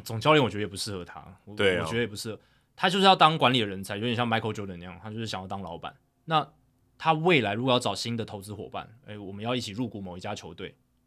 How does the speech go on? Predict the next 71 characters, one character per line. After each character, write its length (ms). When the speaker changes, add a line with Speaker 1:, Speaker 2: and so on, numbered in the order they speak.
Speaker 1:
某 140
一 40
支 140
球 160
队， 220
那 140
这 100
个 80
新 160
的 80
合 180
伙 120
人 200
一 100
定 240
出 220
资 180
还， 100
应， 260
应 120
该 120
还 100
是 100
这 80
个 140
合 140
伙 100
人 100
会 60
比 80
较 100
有 120
钱 240
啦。 100
因 60
为 60
Jeter 240
的 100
财 220
力 220
还 180
是 200
没 100
有 160
到 280
富 220
可 220
敌 180
对 160
的 120
一 40
个 80
地 120
步。 40
Speaker 2:
他， 80
他 60
不 100
是 140
富 240
豪， 240
Speaker 1:
对。 100
Speaker 2:
他 160
是 200
有 220
钱 280
人。 260
Speaker 1:
对， 80
他 200
有 140
钱 220
人。 180